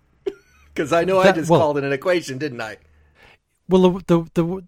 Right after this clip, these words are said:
Speaker 2: there may have been an equation at some point, <laughs> but the, the, I, I, I think, I think that even when they put that in, when they're talking about, in that instance, a formula, it just feels like,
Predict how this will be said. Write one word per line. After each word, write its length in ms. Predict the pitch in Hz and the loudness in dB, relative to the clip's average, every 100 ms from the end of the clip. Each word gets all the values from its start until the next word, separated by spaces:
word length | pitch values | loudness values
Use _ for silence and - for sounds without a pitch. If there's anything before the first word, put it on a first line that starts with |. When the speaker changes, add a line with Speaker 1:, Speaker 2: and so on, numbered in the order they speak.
| _ | _
Speaker 2:
there 120 | 160 | 0
may 200 | 156 185 | 4 2
have 180 | 151 143 | 2 -2
been 160 | 147 120 | -2 -4
an 120 | 107 | -6
equation 440 | 107 123 113 101 | -6 -4 -4 -6
at 100 | 107 | -10
some 240 | - 139 113 | -4 -4 -2
point, 520 | 95 113 - 107 - | -4 -4 -4 -12 -14
<laughs> 40 | _ | _
but 220 | 131 117 - - - - 1047 - - | 0 0 -6 -12 -8 -10 -10 -14 -2
the, 280 | 147 180 175 _ _ _ _ - | -2 -2 -10 _ _ _ _ -2
the, 220 | 160 185 | -2 0
I, 220 | 160 165 - | -2 -2 -6
I, 180 | 160 135 _ _ _ | -6 -6 _ _ _
I 120 | - 143 | -8 -4
think, 500 | 185 175 170 - _ _ _ _ _ | -4 -4 -8 -20 _ _ _ _ _
I 120 | 160 | -14
think 420 | - 185 175 160 | -6 -4 -4 -6
that 160 | 156 160 | -8 -6
even 440 | 185 180 151 147 | -2 -2 -4 -6
when 280 | 143 147 139 | -4 -4 -6
they 180 | 135 127 | -6 -8
put 320 | - 143 160 | -6 -8 -6
that 240 | 139 127 - | -8 -8 -6
in, 480 | 156 127 82 101 123 _ _ _ _ | -4 -4 -4 -10 -14 _ _ _ _
when 220 | 135 131 | -4 -2
they're 120 | 120 | -4
talking 420 | 113 139 127 - 113 | -6 -4 -4 -6 -8
about, 400 | 101 110 107 - _ | -6 -6 -6 -10 _
in 180 | - 120 | -8 -6
that 180 | 113 120 | -6 -6
instance, 540 | 120 135 - 104 - | -10 -10 -12 -14 -12
a 40 | 113 | -10
formula, 600 | - 131 110 85 85 95 _ _ _ | -4 -4 -4 -10 -12 -18 _ _ _
it 160 | 151 143 | -10 -2
just 240 | 175 165 | -2 -2
feels 340 | - 143 113 107 | -6 -6 -6 -8
like, 400 | 113 107 - | -8 -8 -10